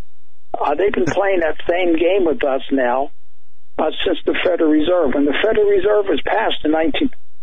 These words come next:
thirteen that we were guaranteed that we're going to straighten out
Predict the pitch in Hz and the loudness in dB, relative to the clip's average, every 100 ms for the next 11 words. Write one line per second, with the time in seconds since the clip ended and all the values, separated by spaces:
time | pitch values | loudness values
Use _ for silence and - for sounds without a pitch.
0 | - - 196 - - 156 147 - - - | -4 0 2 2 0 0 2 0 -2 -4
1 | - - - 202 202 190 156 180 175 151 | -2 -2 0 2 4 4 2 2 2 2
2 | - 208 185 139 110 - - - - - | 2 2 2 2 2 -2 -4 -4 -4 -4
3 | - 147 - 135 165 175 165 170 160 160 | -2 0 0 2 2 2 2 2 2 2
4 | 139 - 156 151 - 143 139 147 147 | 0 0 0 2 0 0 0 0 -2